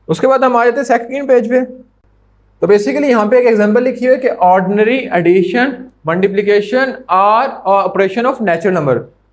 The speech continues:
तो हम जो है वो addition और multiplication कर रहे हैं of natural number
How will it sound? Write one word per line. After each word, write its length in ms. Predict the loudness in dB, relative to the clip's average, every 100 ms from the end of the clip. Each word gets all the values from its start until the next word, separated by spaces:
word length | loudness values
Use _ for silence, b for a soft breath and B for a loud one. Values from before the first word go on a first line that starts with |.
| -2
तो 140 | 0 0
हम 280 | 0 -2 0
जो 100 | 0
है 100 | 2
वो 220 | 2 2
addition 340 | 2 0 0 0
और 120 | 2
multiplication 640 | 2 2 2 2 0 0 0
कर 120 | 2
रहे 100 | 2
हैं 60 | 0
of 60 |
natural 300 | -2 0 0
number 280 | 0 0 0